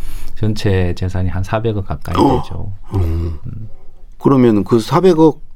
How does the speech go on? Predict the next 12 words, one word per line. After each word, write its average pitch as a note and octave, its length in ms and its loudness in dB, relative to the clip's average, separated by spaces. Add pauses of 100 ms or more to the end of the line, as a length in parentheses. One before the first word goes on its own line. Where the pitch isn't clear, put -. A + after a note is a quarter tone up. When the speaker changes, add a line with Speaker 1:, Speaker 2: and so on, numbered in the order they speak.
(280)
Speaker 2:
자산을 A#2+ 920 2 (100)
만들기까지 A2 1000 2 (720)
그 B2+ 180 2
이후에 B2+ 400 6
이제 G#2 140 4
어떻게 F#2 340 2
된 - 180 -2 (280)
거예요? D#2+ 360 -2 (140)
Speaker 1:
그래서 G#2+ 240 -4
제가, G2 380 0 (480)
어, E2 460 0 (880)
마련했던 G2 800 2